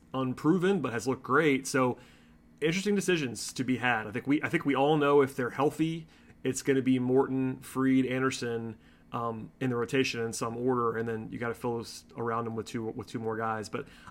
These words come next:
I'll be surprised if they use six more than, like, one time through. Maybe you punt it down the road once when Ian comes back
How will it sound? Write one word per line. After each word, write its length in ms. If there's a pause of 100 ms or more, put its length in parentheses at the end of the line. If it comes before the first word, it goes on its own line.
(120)
I'll 140
be 100
surprised 540
if 80
they 80
use 260
six 440
more 220
than, 80
like, 160
one 240
time 240
through. 380 (240)
Maybe 180
you 120
punt 260
it 80
down 180
the 80
road 360
once 580 (320)
when 140
Ian 200
comes 180
back 420